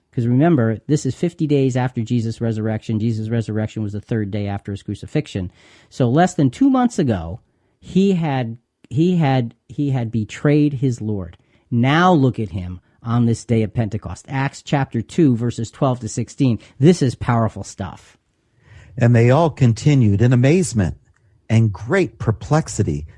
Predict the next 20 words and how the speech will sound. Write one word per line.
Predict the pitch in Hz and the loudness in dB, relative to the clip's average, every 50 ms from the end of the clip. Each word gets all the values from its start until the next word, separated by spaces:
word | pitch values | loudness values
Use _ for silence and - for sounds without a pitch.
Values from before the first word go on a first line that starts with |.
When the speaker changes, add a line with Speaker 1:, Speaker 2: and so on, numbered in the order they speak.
| _ | _
Speaker 2:
saying | - - - - 208 220 208 170 | -16 -8 -2 0 2 2 2 2
to | 120 120 | 2 4
one | 113 127 127 127 | 4 4 4 4
another, | 120 131 135 107 98 85 78 80 - _ - _ - | 4 4 4 2 2 0 -2 -4 -10 _ -20 _ -10
"What | 120 113 127 156 226 247 240 - _ | -8 -4 0 0 0 0 0 -2 _
does | - - 117 107 101 98 | 0 2 2 2 2 0
this | 87 101 104 101 98 - - | 0 2 2 2 0 -2 -2
mean?" | 175 202 240 254 233 147 85 62 62 67 - - _ _ _ _ _ _ _ - - | -2 0 0 2 0 0 -2 -2 -6 -10 -14 -20 _ _ _ _ _ _ _ -6 -2
But | - 110 104 - | 0 0 0 2
others | 120 135 160 143 117 92 90 90 - | 2 2 4 4 2 2 0 -2 -4
were | 101 98 101 | -2 0 0
mocking | 98 104 104 107 117 139 147 139 - 104 90 87 | 2 4 4 4 4 4 2 2 0 -2 0 0
and | 85 85 | -2 -4
saying, | - - - 127 110 98 90 82 78 76 - _ _ _ _ _ _ - | -4 0 2 2 2 2 2 0 -4 -6 -10 _ _ _ _ _ _ -2
"They | 202 220 220 180 | 0 2 4 4
are | 139 127 | 4 2
full | 117 - - 160 147 135 117 | 0 0 0 0 2 2 2
of | 104 | 0
sweet | 98 - - - - 165 175 160 131 110 - | 0 -4 -10 -12 -6 -2 -2 -2 -2 -2 -4
wine." | 117 110 143 170 196 196 151 95 67 64 64 65 | -4 -2 0 0 0 0 0 0 -2 -2 -6 -10